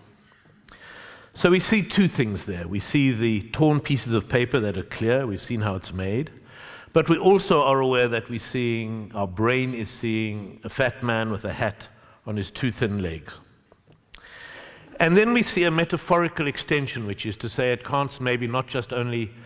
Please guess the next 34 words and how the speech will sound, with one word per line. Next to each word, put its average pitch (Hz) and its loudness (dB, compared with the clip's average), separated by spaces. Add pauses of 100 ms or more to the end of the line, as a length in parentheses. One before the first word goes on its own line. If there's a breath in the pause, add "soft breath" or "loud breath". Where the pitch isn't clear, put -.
(160 loud breath)
a 110 -6
man 120 2
with 104 -4
a 110 0
hat 113 -4
on 117 -6
his 104 -6
head 104 -4
walking, 113 -4
but 127 -2
it's 123 -4
also 143 0
the 120 0
world 123 2
itself 110 -4
on 104 -8
its - -12 (400 soft breath)
two 147 2
legs 107 0
walking 107 -2
across - -6 (140)
history. - -4 (1400 loud breath)
And 160 6
then 196 6
the 208 6
third 247 4
thing 190 2
is 170 2
that 170 2
we 165 6
become 170 0
aware 156 4
of 113 -4
this - -8